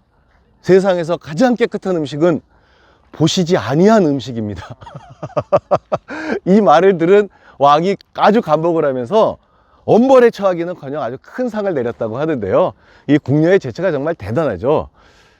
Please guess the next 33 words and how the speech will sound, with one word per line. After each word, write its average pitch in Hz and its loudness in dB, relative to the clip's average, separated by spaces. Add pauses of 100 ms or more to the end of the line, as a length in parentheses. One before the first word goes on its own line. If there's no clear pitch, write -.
(220)
그리고 220 4
또 233 2
생각해보니까 160 0 (480)
세상 254 2
가장 247 0
깨끗하고 220 -2
위생적인 180 -2
음식은 151 0 (480)
내 196 4
눈으로 196 0 (540)
그 107 -8
과정을 202 0
직접 - 0
보지 147 -2
않은 190 2
음식일 151 -4
수도 226 -2
있겠다. 175 0 (440)
<laughs> - -20
이런 170 2
생각이 165 -2
듭니다. 113 -4 (1000)
홍시에 285 6
관련된 208 4
이야기 160 0
두 - -4
번째, 208 2
이건 135 -6
좀 147 -12
화도 208 -8
날 185 -6
수가 135 -10
있는데요. 107 -4